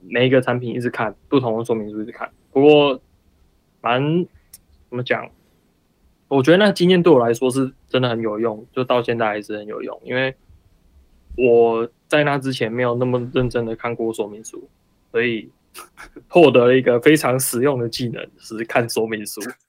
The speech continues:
这超级重要，真的，我真的觉得看说明书这件事情超级重要。那后来去我学长，学长公司实习的时候，就是也是靠这个技能嘛，就是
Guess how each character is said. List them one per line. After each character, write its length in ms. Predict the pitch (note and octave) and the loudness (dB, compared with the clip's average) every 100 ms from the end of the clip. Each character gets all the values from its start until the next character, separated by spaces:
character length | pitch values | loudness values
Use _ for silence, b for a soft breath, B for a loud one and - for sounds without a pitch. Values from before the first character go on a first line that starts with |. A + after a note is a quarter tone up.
| - | -6
这 100 | D3 | -2
超 240 | C#3 - C3 | 0 2 2
级 180 | A#2 A#2 | 0 -4
重 220 | A2+ A2+ | -4 -4
要， 180 | G#2 A2 - _ - | -4 -6 -8 _ -6
真 160 | B2+ | -4
的， 180 | B2+ A#2+ _ b b b _ _ _ - | -4 -8 _ b b b _ _ _ -12
我 120 | A#2 | -8
真 160 | B2 | -6
的 140 | C3 C3 | -4 -4
觉 180 | B2 A2+ | -2 -2
得 260 | A2+ A#2+ _ b b b b | -2 -4 _ b b b b
看 200 | - C3 | -8 -6
说 180 | A#2 A2+ | -4 -4
明 120 | A2+ | -4
书 220 | A2 A2+ A2+ | -8 -8 -6
这 160 | A2+ | -6
件 120 | A2 A2 | -6 -8
事 100 | A2+ | -12
情 140 | - _ | -14 _
超 200 | A2 G#2+ | -8 -8
级 60 | |
重 200 | G#2+ A#2+ | -8 -16
要。 300 | - - - _ _ - | -16 -18 -20 _ _ -8
那 260 | C3+ C#3 - _ _ _ _ _ _ _ | -6 -6 -8 _ _ _ _ _ _ _
后 280 | - G3+ C#3+ | -2 4 4
来 320 | A2+ G#2 G#2 A2+ - _ _ _ _ _ - | 4 0 -4 -8 -14 _ _ _ _ _ -14
去 220 | - D#3 | -2 0
我 160 | A#2+ A2+ | 0 0
学 140 | B2 | -2
长， 120 | A2+ | -4
学 140 | - - | -6 -6
长 140 | B2 | -4
公 200 | A#2 A#2+ | -4 -6
司 180 | A#2 G#2+ | -8 -12
实 60 | - | -14
习 100 | G2+ | -14
的 80 | |
时 100 | G2+ | -10
候， 100 | G#2 | -10
就 140 | G#2 G#2+ | -10 -12
是 100 | G#2+ | -8
也 120 | A2+ | -6
是 140 | A2 C3 | -4 -4
靠 180 | C3+ | 0
这 80 | B2 | 0
个 80 | B2+ | 0
技 140 | B2+ | -2
能 180 | A#2 A#2 | -8 -8
嘛， 160 | - - | -14 -14
就 120 | - | -14
是 240 | A#2 A2+ | -12 -12